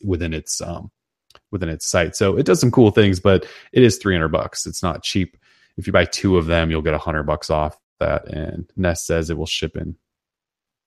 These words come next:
So cool, but it's three hundred bucks, and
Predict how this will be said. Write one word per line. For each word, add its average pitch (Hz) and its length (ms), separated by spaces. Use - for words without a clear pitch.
So 135 200
cool, 117 360
but 85 300
it's - 160
three 113 160
hundred 80 140
bucks, 87 420
and - 200